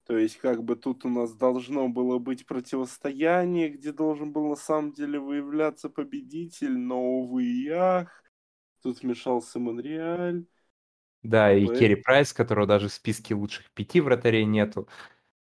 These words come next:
Speaker 2: Ну, плей-офф, опять же, здесь
Speaker 1: Плей-офф не
Speaker 2: награды за
Speaker 1: учитывается.
Speaker 2: регулярку, да.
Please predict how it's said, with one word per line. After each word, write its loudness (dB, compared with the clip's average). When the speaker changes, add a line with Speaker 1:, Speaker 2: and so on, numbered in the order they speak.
Speaker 2:
Ну, 8
плей-офф, 6
опять 6
же, -6
здесь 2
Speaker 1:
Плей-офф 2
не 6
Speaker 2:
награды 2
за 2
Speaker 1:
учитывается. -
Speaker 2:
регулярку, 4
да. 0